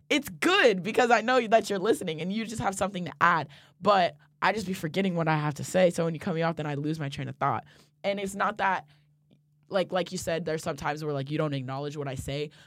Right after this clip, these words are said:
but it's, like, your way of relating is just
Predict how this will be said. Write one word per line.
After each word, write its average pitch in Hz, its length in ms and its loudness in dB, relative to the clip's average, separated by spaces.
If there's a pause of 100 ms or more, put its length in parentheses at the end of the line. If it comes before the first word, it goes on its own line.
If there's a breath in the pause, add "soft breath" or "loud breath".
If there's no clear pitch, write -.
(100)
but 180 120 4
it's, - 280 -8
like, 156 240 -4 (340 soft breath)
your 190 280 -2
way 180 300 2
of 165 120 0
relating 156 800 -4
is 160 160 0
just 160 200 -4